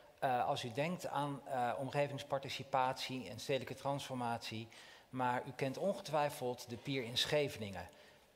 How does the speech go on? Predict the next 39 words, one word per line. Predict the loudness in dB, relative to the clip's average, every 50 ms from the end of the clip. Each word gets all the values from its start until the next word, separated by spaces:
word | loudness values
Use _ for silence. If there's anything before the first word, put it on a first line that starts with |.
| -20 _ -20 -20 -20 -20 -20 -20 -20 -20 -8
Die | -2 2 4
heeft | 4 4 4 4
al | 4
jaren | 6 6 6 6 6 4 4 4 2 2 0
een | 0 -2 -2 -2
zieltogend | 0 0 -2 0 2 4 4 4 4 2 -2 -4
bestaan. | -2 -4 0 4 4 4 4 4 0 -2 -6 -10 -14 -18 -20 -20 -20 -20 -20 -20 -6 -2
En | 0 0 2 0 0
de | 0
huidige | 0 2 4 2 2 2 0 -2 0
eigenaar, | 2 2 4 4 2 0 0 0 0 2 2 0 0 -2 -4 -6
die | -8 -8 -6 -6
is | -6 -6 -6 -8 -6
van | -4 -4 -4 -2
plan | 2 2 2 2 2 -2
om | -4 -4 -2
er | -2 -4 -4 -2 0
echt | 0 0 0 0
nu | -2 -2 0
wat | 2 2 0 2
van | 2 0 0 0 0
te | -2 0
maken. | 2 4 4 2 0 -4 -8 -10 -12 -16 -20 -20 -12
Meerdere | -6 -2 0 0 2 4 4
eigenaren | 4 4 4 2 2 0 -2 0 0 0 -2 -2
die | -4 -6 -6
erop | -6 -6 -8 -8
failliet | -6 -4 -2 -2 -2 -2 -2
gingen. | -2 -2 0 2 2 0 0 -2 -6 -14 -18 -18 -20 -20 -20 -20 -8 -4
Eh, | 0 2 2 4 2 4 4
alleen | 4 4 4 4 2
maar | 2 2 0 0
patat | -2 -4 -2 2 2 2 2 0
en | -2 -4 -4 -4
poffertjes | -4 -4 -4 -4 -6 -4 -4 -4 -4
kramen | -2 0 2 4 4 4 2 0 -2
tot | -2 -2 -2 -2
op | -2 -2
heden. | 0 0 2 2 2 0 0 -2 -4